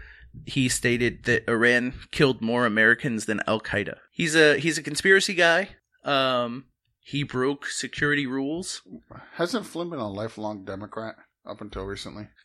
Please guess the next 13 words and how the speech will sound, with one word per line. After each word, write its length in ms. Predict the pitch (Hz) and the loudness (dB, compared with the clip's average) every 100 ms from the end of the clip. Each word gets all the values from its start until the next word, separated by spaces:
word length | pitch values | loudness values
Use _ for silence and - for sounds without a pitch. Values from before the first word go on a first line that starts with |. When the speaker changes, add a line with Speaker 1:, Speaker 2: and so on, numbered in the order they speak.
| - | -8
Speaker 1:
I 120 | - 123 | -2 -2
don't, 200 | 117 - _ - - | -2 -8 _ -20 -8
I 100 | 127 | -4
don't 100 | 123 | -2
know. 160 | 123 131 - _ | -4 -6 -12 _
Speaker 2:
Oh, 140 | 107 95 _ | -20 -20 _
okay. 220 | 101 - - _ - | -20 -20 -20 _ -20
I 100 | 92 | -18
thought 200 | - - | -16 -18
so. 120 | - 156 | -12 2
Speaker 1:
Does 160 | 147 | 2
it 60 | 135 | 2
matter? 340 | 107 117 160 | 0 -2 -2